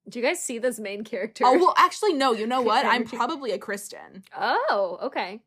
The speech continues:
Speaker 2: Well, I'm one of the two. I don't know. Jury's out.
Speaker 1: That's a big jury. You gotta, we gotta <laughs> talk to that jury.
Speaker 2: If you guys think I'm an L C <laughs> or a Kristen, feel free to email the show at our type on paper at gmail dot com.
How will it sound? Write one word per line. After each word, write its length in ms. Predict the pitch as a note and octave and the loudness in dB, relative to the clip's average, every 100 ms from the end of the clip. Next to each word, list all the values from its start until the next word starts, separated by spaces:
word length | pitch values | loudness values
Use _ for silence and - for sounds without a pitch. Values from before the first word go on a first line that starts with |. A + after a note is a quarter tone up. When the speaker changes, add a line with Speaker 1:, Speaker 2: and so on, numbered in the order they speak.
| _ A3+ | _ 0
Speaker 2:
Well, 280 | C#4 C#4+ - | 6 6 6
I'm 160 | C4+ | 4
one 140 | C4+ D4 | 2 0
of 60 | |
the 60 | B3 | -4
two. 320 | - E3+ C3+ | -6 -10 -4
I 100 | - | -2
don't 140 | A3+ - | -2 -4
know. 220 | F2+ C#2+ G3+ | -10 -12 -4
Jury's 300 | A#3 A3+ G3 | 0 0 0
out. 300 | C#3 A#2+ - _ _ - | -8 -8 -12 _ _ -18
Speaker 1:
That's 120 | F#3+ | -14
a 40 | |
big 160 | G3 F3+ | -12 -10
jury. 380 | F3+ F3 D#3+ D#3+ | -8 -8 -8 -14
You 80 | F#3 | -6
gotta, 340 | G3+ F3 D#3+ _ _ | -6 -6 -10 _ _
we 120 | G3 | -10
gotta 320 | G3 E3 D#3+ - _ _ A3+ - | -8 -8 -12 -16 _ _ -14 -8
<laughs> 460 | B3+ A3 - _ - | -6 -6 -8 _ -10
talk 200 | F#3 - | -10 -8
to 60 | F#3 | -10
that 140 | E3+ | -8
jury. 380 | F#3+ G3+ G3+ - _ - | -6 -4 -6 -8 _ -4
Speaker 2:
If 180 | B3 | -4
you 120 | B3 C4 | -4 0
guys 280 | D4+ E4+ | 0 0
think 480 | B3 A3 G#3 C4+ C4+ - | -2 -2 -2 -4 -4 -2
I'm 200 | A#3 A#3+ | 0 0
an 80 | |
L 220 | A3+ G3 G3+ | -2 -2 -4
C 560 | - G#3 G#3+ B3 C4 - | -8 -8 -6 -6 -8 -8
<laughs> 60 | |
or 400 | A3+ - B3+ G3+ | -8 0 2 2
a 100 | - | -4
Kristen, 880 | - A3+ - - F3+ F3 C4+ C4+ A3+ _ _ _ - | -4 -6 -4 -6 -6 -6 -8 -8 -8 _ _ _ -6
feel 140 | C4+ | -4
free 220 | C4+ A#3 | 0 0
to 140 | C4 A3+ | 0 -4
email 220 | G#3 B3 | -8 -8
the 80 | E4+ | -8
show 600 | - G3 F3 F3 F#3+ - G#3 | -6 -4 -4 -4 -8 -6 -2
at 580 | G3 F#3+ F#3 F#3 - - | 2 2 2 -2 -10 -8
our 160 | - B3 | -2 0
type 160 | B3 A3+ | 0 -2
on 60 | C#4 | -4
paper 260 | A3 B3 C4+ | -4 -4 -4
at 80 | |
gmail 140 | G3 A3 | -4 -6
dot 160 | C4+ | -6
com. 440 | B3 G3 F#3+ G#3+ | -2 -2 -2 -6